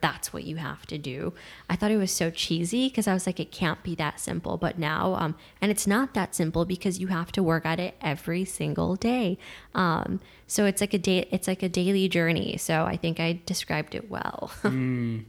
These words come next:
Speaker 2: yeah, it's a practice. I mean, it's
Speaker 1: Mm-hmm.
Speaker 2: just consistency over
Speaker 1: Yeah.
Speaker 2: time. You know, it's whatever the stories were that you were,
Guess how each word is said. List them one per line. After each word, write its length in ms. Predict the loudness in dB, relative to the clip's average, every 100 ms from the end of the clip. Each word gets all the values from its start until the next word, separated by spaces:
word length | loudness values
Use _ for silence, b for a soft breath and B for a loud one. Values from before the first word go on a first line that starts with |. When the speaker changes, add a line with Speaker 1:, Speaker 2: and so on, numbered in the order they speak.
| -10
Speaker 2:
yeah, 180 | -4 -4
it's 100 | -4
a 40 | -6
practice. 500 | -6 -6 -6 -2 2
I 40 |
mean, 140 | 4 4 6 6
it's 80 |
Speaker 1:
Mm-hmm. 40 | 6
Speaker 2:
just 280 | 4 -2 -6
consistency 580 | -4 -2 -4 -4 0
over 60 | 2
Speaker 1:
Yeah. 160 | 4 2
Speaker 2:
time. 460 | 0 -2 -4 -8 -10 B B B
You 80 | -2
know, 100 | -2
it's 280 | -2 -6 -4
whatever 460 | -2 0 -2 -2
the 140 | -4 -4
stories 400 | -4 -4 -4 -4
were 280 | -6 -6 -6
that 220 | -8 -8
you 80 | -8
were, 340 | -8 -8